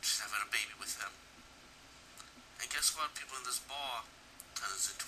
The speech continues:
vampires. The vampire lord and his vampire clan kidnap the woman while they're about to kill off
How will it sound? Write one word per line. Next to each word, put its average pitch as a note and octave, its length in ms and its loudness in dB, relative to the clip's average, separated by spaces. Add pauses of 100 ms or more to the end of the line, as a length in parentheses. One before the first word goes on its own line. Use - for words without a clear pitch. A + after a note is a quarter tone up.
vampires. G1+ 800 2 (1300)
The A#2+ 80 2
vampire A2+ 400 6 (160)
lord B2 240 0
and A2+ 80 -4
his G#2 160 -4
vampire A2 560 0
clan B2+ 480 2 (640)
kidnap - 480 6
the A#2+ 80 -4
woman B2+ 400 -2 (720)
while G#2 80 6
they're A2+ 160 4
about G#2 240 4
to - 80 -12
kill A2 160 0
off G#2+ 160 -2